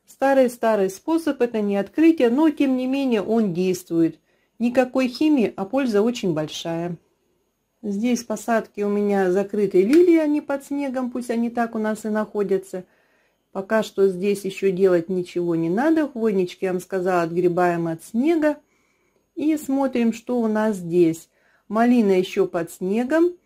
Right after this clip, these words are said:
Это хорошо, пусть она так и стоит, мы ее не трогаем. Но у нас уже вот м-, мой виноградник, видите, здесь два. С укрытия винограда снег практически сошел.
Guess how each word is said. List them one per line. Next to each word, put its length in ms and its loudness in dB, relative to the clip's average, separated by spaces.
Это 240 -4
хорошо, 540 -4
пусть 260 -6
она 180 -2
так 260 -2
и 40 -2
стоит, 460 -4
мы 180 2
ее 220 0
не 160 0
трогаем. 580 2
Но 520 2
у 100 -2
нас 380 0
уже 420 0
вот 300 -2
м-, 280 -4
мой 300 0
виноградник, 720 0
видите, 440 -4
здесь 240 -6
два. 400 0
С 140 -10
укрытия 440 2
винограда 640 2
снег 340 -4
практически 680 -4
сошел. 640 -4